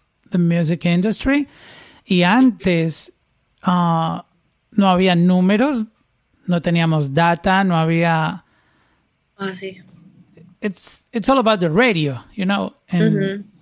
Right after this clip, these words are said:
Speaker 1: music charts. Pero ahora tú ves si una canción funcionó en términos de números, si no funcionó. It's, I think it, it's a lot of pressure, you know. para
Speaker 2: Sí.
Speaker 1: los artistas.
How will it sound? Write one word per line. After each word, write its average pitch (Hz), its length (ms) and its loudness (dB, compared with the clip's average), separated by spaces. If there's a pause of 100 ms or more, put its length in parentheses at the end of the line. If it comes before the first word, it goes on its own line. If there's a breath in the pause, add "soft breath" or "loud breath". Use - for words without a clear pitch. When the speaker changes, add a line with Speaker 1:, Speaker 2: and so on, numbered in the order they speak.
(140)
Speaker 1:
music 196 400 2
charts. 143 440 -4 (640)
Pero 165 220 -2
ahora 180 800 0 (760 soft breath)
tú 170 180 0
ves 180 480 2
si - 400 -8
una 175 160 2
canción 165 1300 0 (360)
funcionó 185 1600 0 (180)
en 156 420 -2
términos 170 420 0
de 147 120 -2
números, 180 580 2
si 165 80 -2
no 156 100 0
funcionó. 185 1080 -2 (200)
It's, 214 340 -20 (200)
I 190 120 -6
think 285 180 -4
it, 285 140 -4 (280)
it's 180 180 -8
a 185 60 -4
lot 185 160 -2
of 139 160 -8
pressure, 170 600 -2
you 180 100 -6
know. 160 260 -4 (400)
para 160 160 0
Speaker 2:
Sí. 160 60 0
Speaker 1:
los 139 140 -2
artistas. 151 640 -4